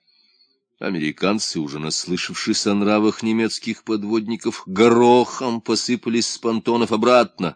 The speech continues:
в обжигающую стужу, боясь, что их расстреляют из пулемётов.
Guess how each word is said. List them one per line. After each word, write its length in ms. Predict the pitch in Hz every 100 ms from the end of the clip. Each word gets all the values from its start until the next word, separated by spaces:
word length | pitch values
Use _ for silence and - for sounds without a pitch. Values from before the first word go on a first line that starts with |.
| _
в 80 | 82
обжигающую 880 | 101 117 117 127 127 110 - 127 113
стужу, 540 | - - 151 110 92 - -
боясь, 440 | - 107 107 107 92
что 240 | - 98
их 200 | 85 -
расстреляют 800 | 78 80 - - 82 80 71 -
из 160 | - -
пулемётов. 640 | 78 73 73 - - -